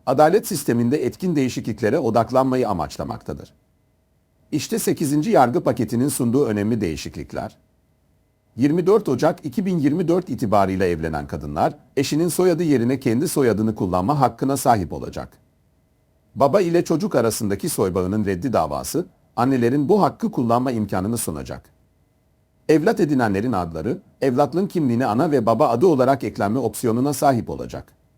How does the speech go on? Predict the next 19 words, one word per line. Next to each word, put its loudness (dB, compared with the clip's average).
Bir -2
Nisan 0
iki -6
bin 0
yirmi 0
dört 0
tarihinden 0
sonraki -4
hak, 0
hükmün -2
açıklanmasının -2
geri 0
bırakılması, -6
kararlarına 2
karşı 0
istinaf -2
mahkemesine -2
başvuru 0
yapılabilir. -8